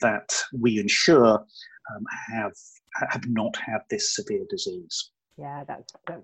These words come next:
Speaker 2: that's, that's good to hear. Um, and, and I think, well, even before we started the recording, we begun to talk about actually the, the, the, the real impact on,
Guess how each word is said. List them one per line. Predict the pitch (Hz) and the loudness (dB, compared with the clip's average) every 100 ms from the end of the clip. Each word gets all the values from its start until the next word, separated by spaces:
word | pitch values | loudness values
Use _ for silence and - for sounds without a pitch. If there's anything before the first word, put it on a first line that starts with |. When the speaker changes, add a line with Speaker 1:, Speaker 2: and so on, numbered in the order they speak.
| - | -14
Speaker 2:
that's, | 160 - _ | -14 -16 _
that's | 165 - | -12 -6
good | 180 170 | -6 -4
to | 175 | -6
hear. | 151 175 165 - - - - - | 0 0 0 -4 -16 -18 -18 -2
Um, | 214 233 233 - _ | 0 0 -2 -12 _
and, | 240 247 240 | -4 -4 -2
and | 247 | 0
I | 254 | 2
think, | 262 285 240 - | 2 -2 -4 -14
well, | 277 233 175 185 | -12 2 4 6
even | 208 214 | 4 2
before | 196 - 214 | -2 -2 0
we | 202 | 2
started | 190 180 160 165 | 2 0 0 0
the | 165 | -2
recording, | 175 - 220 208 190 170 | -2 -2 2 2 4 2
we | 170 | 2
begun | 180 180 175 170 - | 0 0 2 0 -4
to | |
talk | 170 - 190 180 190 | -6 0 0 0 -2
about | 170 165 | 0 2
actually | 170 160 - 165 | 2 -4 -4 -4
the, | 170 160 160 160 175 | -2 -2 -4 -6 -6
the, | 170 - | -6 -6
the, | 175 170 165 165 | -8 -2 0 0
the | 165 | -2
real | 170 196 208 190 - | 0 4 6 6 6
impact | 190 196 - 160 147 - | 4 4 2 0 0 -2
on, | 165 151 151 | -2 0 -2